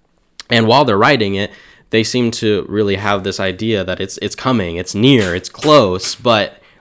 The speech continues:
we have a lot more information and a lot more evidence to it being closer than they did back then. I don't think we're quite there yet, but I do believe that it's <laughs> getting very close, and this really opens up, this chapter specifically opens up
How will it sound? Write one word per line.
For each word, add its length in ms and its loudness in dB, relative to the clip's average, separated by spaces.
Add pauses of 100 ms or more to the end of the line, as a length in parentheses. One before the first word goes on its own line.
(360)
we 220 -2
have 180 -2
a 60 -2
lot 360 0
more 400 -4
information 880 -6 (100)
and 120 -6
a 60 -4
lot 360 -4
more 260 -6 (100)
evidence 640 -6
to 260 -6
it 180 -6
being 320 -4
closer 600 -8 (260)
than 200 -8
they 120 -4
did 320 -6
back 320 -6
then. 280 -4 (400)
I 100 2
don't 160 0
think 140 -4
we're 80 -4
quite 300 -6
there 160 -6
yet, 440 -10 (340)
but 100 -8
I 80 -4
do 140 -4
believe 340 -4
that 120 -6
it's 120 -8
<laughs> 80 -2
getting 240 0
very 280 -2
close, 460 -6
and 340 -8
this 340 -8
really 380 -6 (140)
opens 360 -6
up, 140 -6
this 120 -8
chapter 400 -8
specifically 600 -10
opens 320 -8
up 200 -8